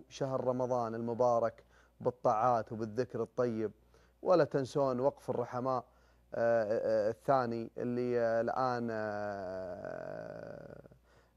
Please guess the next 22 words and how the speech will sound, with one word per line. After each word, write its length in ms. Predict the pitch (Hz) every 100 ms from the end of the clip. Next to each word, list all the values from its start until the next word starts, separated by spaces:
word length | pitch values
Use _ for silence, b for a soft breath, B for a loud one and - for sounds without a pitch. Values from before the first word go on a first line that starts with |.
| -
آه، 1000 | 101 98 90 87 90 98 50 - 104 110
نعلن 380 | 123 127 123
عنه 300 | 110 127 120
في، 360 | 110 123 113 110
آه، 760 | 104 98 92 92 90 87 92
قناة 360 | 92 - 120 113 107
بداية 420 | 104 117 110 101
في 120 | 104
برنامج 480 | 107 110 117 110 101
زاهر، 400 | 104 117 98 107 _ b b b b b
إنك 220 | 117 120
تكفل 440 | - 120 - 127 117
لك، 200 | 110 -
آه، 480 | 110 107 104 101 98
ل-، 1200 | 104 110 104 101 50 50 50 - 50 - 50 50 -
تساهم 480 | - 123 113 113
في، 480 | 107 113 110 104 98
في، 340 | 98 113 104 101 b b b _
في، 320 | - 117 110
في، 300 | 98 120 113
آه، 760 | 101 95 95 90 90 90 - 90
هالصدقة 600 | 104 117 - - 120 117